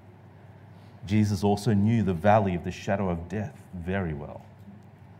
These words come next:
From the Garden of Gethsemane, as his anxiety levels pushed through so high that he began sweating droplets of blood, to the beating and torture he endured as his body was whipped, to the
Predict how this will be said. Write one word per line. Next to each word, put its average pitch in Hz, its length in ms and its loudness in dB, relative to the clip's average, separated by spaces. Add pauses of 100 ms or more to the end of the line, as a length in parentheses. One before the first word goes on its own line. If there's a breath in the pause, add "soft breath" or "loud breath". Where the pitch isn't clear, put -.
(440 loud breath)
From 98 280 0
the 98 60 2
Garden 110 460 8
of 92 140 0
Gethsemane, 101 720 0
as 87 180 -2
his 104 180 0
anxiety 110 800 4
levels 98 380 2
pushed - 440 -4
through 95 320 -2
so 143 500 2
high 95 580 4 (380 loud breath)
that 107 100 2
he 104 80 6
began 101 400 4
sweating 131 680 0
droplets 110 580 -4
of 101 180 -8
blood, 80 400 -6 (1120 loud breath)
to 151 140 6
the 143 100 10
beating 147 520 6
and 117 140 4
torture 135 480 0
he 123 200 2
endured 117 480 0
as 104 160 -2
his 101 140 -2
body 117 340 -2
was 101 220 -2
whipped, 90 280 -4
to 151 120 2
the 127 120 2